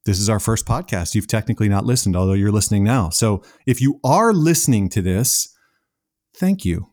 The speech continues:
Not thank you for tuning in, but thank you for your encouragement over the last few months or really year. Um, so many of you have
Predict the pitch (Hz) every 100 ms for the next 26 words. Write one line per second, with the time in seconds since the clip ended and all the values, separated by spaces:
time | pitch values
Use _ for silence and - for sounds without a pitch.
0 | _ - 120 156 - 135 131 117 - 101
1 | 120 104 101 110 131 107 107 - _ _
2 | _ _ _ 151 156 160 156 127 131 120
3 | 120 113 101 92 85 - 147 151 135 147
4 | - - 110 107 107 110 107 - - -
5 | 110 104 107 143 - 98 95 151 139 90
6 | 82 87 113 156 185 185 - _ - 98
7 | 95 90 92 - - 139 151 127 117 113
8 | 101 107 107 95 92 90 -